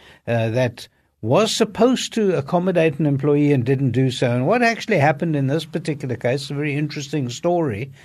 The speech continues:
A lady who was working for the bank, she was in an administrative position. She worked on the telephone most of the day, and she was in a seated position in a pat-, in her own office in this particular bank.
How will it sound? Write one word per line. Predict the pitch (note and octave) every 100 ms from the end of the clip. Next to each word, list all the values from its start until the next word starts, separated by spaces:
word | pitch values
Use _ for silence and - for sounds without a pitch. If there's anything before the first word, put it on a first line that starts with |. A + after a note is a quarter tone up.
| - - -
A | D3+
lady | E3 A#3+ C4+
who | C4
was | A#3 C#3+
working | C#3+ F3 G#3 A3+ G3
for | E3
the | C3
bank, | B2+ F3+ G3+
she | F3+
was | D3 D3+
in | D3
an | C3
administrative | D3+ C#3 C3+ F#3+ G#3+ - A3 G3+ C#3+ -
position. | A2+ A#2+ G#2 C3+ G3+ A3 - - _
She | - D3
worked | C3 D3+ E3+ F3
on | C3+
the | A#2+
telephone | - F#3 A3+ G#3+ F#3+ E3
most | C#3 C3+ C3+ -
of | A2
the | G#2+
day, | A2 G2+ A#2 F3 - - - - -
and | C#3+ D#3 F3+ F3+
she | D#3+
was | C#3+ C#3+ D3 C3
in | C3+ D3+ D3
a | C3+ C#3 C#3 C#3
seated | - A#3 A3 G#3+ F#3+
position | D#3 A#2 C#3 C3+ C#3 C3 C3 - - -
in | C3+
a | C3+
pat-, | C3+ C#3
in | C#3 A#2
her | C3+ C3+
own | C#3+ D3
office | C3+ B2 C#3 B2+ - -
in | - C#3+ C3+
this | B2+ B2
particular | - C3+ C3+ C3+ A#2+ G#2
bank. | A2+ G#2 F#2+ -